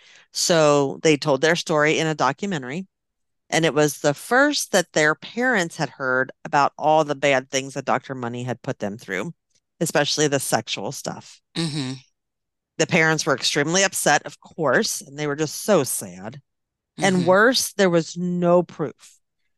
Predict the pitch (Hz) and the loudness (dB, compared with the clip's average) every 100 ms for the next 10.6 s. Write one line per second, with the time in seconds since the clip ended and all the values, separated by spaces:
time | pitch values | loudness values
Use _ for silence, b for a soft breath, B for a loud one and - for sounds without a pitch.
0 | _ _ 175 - 208 202 233 - - 262 | _ _ -2 0 2 4 2 -2 0 0
1 | - - 175 170 156 185 214 220 208 - | -2 -4 -6 -4 -2 0 0 0 -4 -2
2 | 196 175 - 151 185 180 170 170 165 - | -4 -2 -2 0 0 2 2 2 0 0
3 | - 160 156 156 156 165 _ _ 143 - | -2 -2 0 0 -4 -10 _ _ -6 0
4 | 165 - - - 147 139 113 170 208 226 | 0 0 -4 -2 0 0 0 0 0 0
5 | 214 208 208 214 _ _ - 160 165 151 | 2 2 2 -2 _ _ -6 2 4 4
6 | 147 156 151 143 143 143 139 139 156 - | 2 -4 -4 0 0 0 -2 0 -2 -2
7 | - 160 147 - 147 135 - 180 156 143 | -6 -2 -2 -4 -8 -10 -6 0 0 0
8 | 135 135 170 165 131 131 135 120 127 127 | -2 0 0 0 -2 0 0 0 -2 -2
9 | 113 95 - 113 - 170 - - 180 180 | -2 -4 -8 -6 -2 -2 -2 -2 2 2
10 | - - 170 165 185 | 2 2 4 4 2